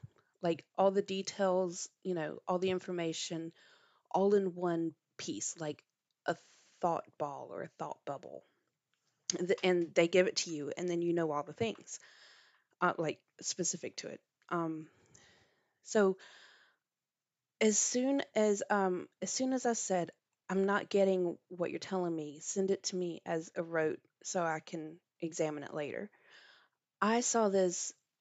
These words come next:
bright blue-green ball of energy, um, coming towards me, like, coming towards my face. And, like, I wanted to move out of the way, but, <laughs> 'cause it was kinda scary, you know, but I didn't. I stood still,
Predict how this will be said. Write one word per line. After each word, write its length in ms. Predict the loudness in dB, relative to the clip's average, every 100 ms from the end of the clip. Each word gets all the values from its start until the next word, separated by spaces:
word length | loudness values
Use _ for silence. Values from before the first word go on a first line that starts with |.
| _ -18 -6
bright 400 | 0 2 2 0 -10 -20 _ _ _ _ _
blue-green 880 | -2 2 2 2 2 2 2 0 -2 0
ball 380 | 2 2 0 0
of 160 | -4 -4
energy, 680 | -2 0 -2 -4 -4 -6 -10 _ _ _ _ _ _ -4
um, 500 | 0 0 0 -4 -10 -16 _ _ _ _ -2
coming 240 | 2 2
towards 400 | 2 2 2 0
me, 80 | -8
like, 160 | -6 -4
coming 200 | -4 -4
towards 280 | -4 -6 -8
my 100 | -10
face. 480 | -4 -4 -4 -10 -10 -16 -18 -20 -20 -20 -4 2
And, 280 | 4 4 0 _ _ _ _ _ _
like, 180 | -2 0
I 80 | 2
wanted 500 | 2 4 4 2 4
to 200 | 4 4
move 360 | 4 4 4 0 -6
out 160 | -2 0
of 60 | -2
the 60 |
way, 240 | -2 -2 -4
but, 340 | 0 0 -2 -8 -18
<laughs> 560 | -16 -16 -16 -20 _ -4
'cause 180 | 0
it 60 | 0
was 100 | -2
kinda 220 | -2 0
scary, 340 | 0 2 2 2
you 160 | 0
know, 220 | -2 -2 -4 -8 -20 -20 -2
but 140 | 2 4
I 60 |
didn't. 440 | 6 6 4 -4 -4
I 60 | -4
stood 260 | 0 -2
still, 380 | -2 2 4 4